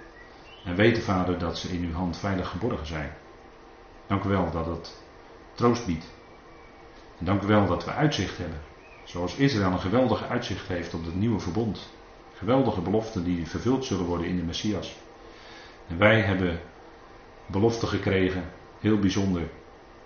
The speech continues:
van een roeping boven. En we zien uit naar dat moment van de bazuin, wat dag in dag uit dichterbij komt. Vader, we danken u voor dit moment wat u ons gaf hier in deze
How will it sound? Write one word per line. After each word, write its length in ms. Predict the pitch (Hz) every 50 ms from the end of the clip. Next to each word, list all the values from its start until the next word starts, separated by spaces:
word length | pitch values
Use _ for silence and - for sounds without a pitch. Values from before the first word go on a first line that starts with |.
| - - - - - - -
van 400 | - - - 98 92 90 92 -
een 120 | 90 87
roeping 420 | 92 110 113 - 101 92 90 87 85 - - - - - -
boven. 420 | 80 95 113 110 87 80 78 76 76 - - - - - - - - - - - - - - -
En 80 | 87 85
we 80 | 82
zien 200 | 78 95 95 107
uit 320 | 120 123 113 - - - -
naar 140 | 87 82 82
dat 140 | 82 73 -
moment 320 | 82 87 101 113 113 107
van 140 | - 95 87
de 60 | 85
bazuin, 400 | 82 85 80 87 85 82 78 76 71 - - - - - - - - - - - - - - - - - - - - -
wat 240 | - 85 85 82 85 82
dag 200 | 85 107 110 -
in 180 | - 107 104 98
dag 220 | 90 92 82 -
uit 220 | 90 87 82 80 80
dichterbij 460 | 90 82 - - 87 80 85 82 78
komt. 400 | - - 76 76 78 - - - - - - - - - - - - - - -
Vader, 280 | - 107 104 104 107 101
we 60 | 92
danken 340 | 98 104 110 104 - 90 82
u 80 | 78 73 - - -
voor 160 | - - 90
dit 160 | 98 107 104
moment 340 | 101 92 90 104 120 123 117
wat 140 | 101 90 -
u 60 | 92
ons 200 | 87 85 85 -
gaf 220 | - 113 107 -
hier 360 | - 101 98 98 98 98 101 95
in 140 | 87 85
deze 400 | 82 85 82 85 82 85 82 78